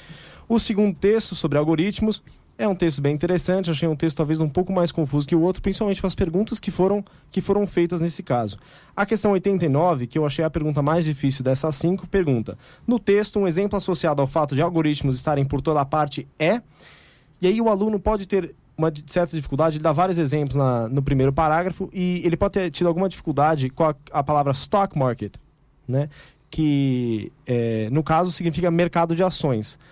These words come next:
Mas pro aluno talvez um pouco desatento, afinal ele já tava no final da prova, na prova V, é, pode ter marcado, então, o livre mercado, que não é necessariamente o que stock market significa. E a correta, nesse caso, seria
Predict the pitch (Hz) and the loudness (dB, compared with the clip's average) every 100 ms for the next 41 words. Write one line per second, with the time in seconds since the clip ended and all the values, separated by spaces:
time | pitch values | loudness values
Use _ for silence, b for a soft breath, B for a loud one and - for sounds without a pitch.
0 | b 170 170 214 196 196 180 165 170 160 | b 0 2 0 0 0 0 0 0 0
1 | 170 165 143 139 139 170 180 165 139 151 | 0 0 0 0 0 0 0 0 0 0
2 | 156 143 147 143 143 143 - 139 139 127 | 0 0 0 0 0 -2 0 2 2 2
3 | 139 147 139 135 - 131 151 131 180 - | 2 2 2 0 0 0 0 0 -2 -4
4 | B B - 175 156 165 185 185 185 190 | B B -2 0 0 0 -2 -2 -2 0
5 | 170 170 170 160 180 180 - 180 180 208 | 0 0 0 2 0 -2 -2 0 0 0
6 | 202 202 196 175 156 131 120 165 165 175 | 2 0 0 2 2 0 -4 -4 0 0
7 | 185 - 180 147 156 160 170 - 160 139 | 0 0 0 2 0 -2 -4 -2 -2 0
8 | 143 151 160 - 165 165 180 - 123 113 | 0 0 -6 -6 -6 -4 -4 -2 -4 -4
9 | - _ B B B 151 156 165 175 190 | -14 _ B B B 2 2 2 0 0
10 | 147 165 165 139 151 - - 147 175 170 | 0 0 -2 -2 -2 -4 -2 0 0 -2
11 | 170 185 | -4 -2